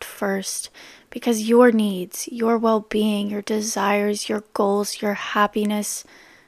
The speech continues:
should come before anything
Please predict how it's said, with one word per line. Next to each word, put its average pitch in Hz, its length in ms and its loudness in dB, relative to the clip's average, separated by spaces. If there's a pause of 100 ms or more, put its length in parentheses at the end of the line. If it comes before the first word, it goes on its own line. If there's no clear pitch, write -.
should 214 600 2 (380)
come 240 300 6
before 208 640 2 (520)
anything 254 580 6